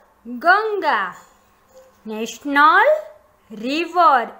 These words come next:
R I V E R, River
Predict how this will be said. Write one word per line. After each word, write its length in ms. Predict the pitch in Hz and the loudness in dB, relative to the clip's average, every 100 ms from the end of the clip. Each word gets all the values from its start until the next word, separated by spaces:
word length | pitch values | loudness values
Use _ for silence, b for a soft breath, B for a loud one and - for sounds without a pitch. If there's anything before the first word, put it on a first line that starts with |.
| _ 240 | _ -6
R 280 | 240 233 | -4 -2
I 640 | 233 220 240 294 427 523 277 | -4 0 2 4 2 -2 -4
V 340 | 240 247 - _ | -12 -14 -16 _
E 300 | 226 240 330 - | -12 -12 -12 0
R, 380 | 359 320 196 196 | 2 2 -2 -10
River 720 | 262 330 294 214 214 269 | -12 -6 -4 -4 0 0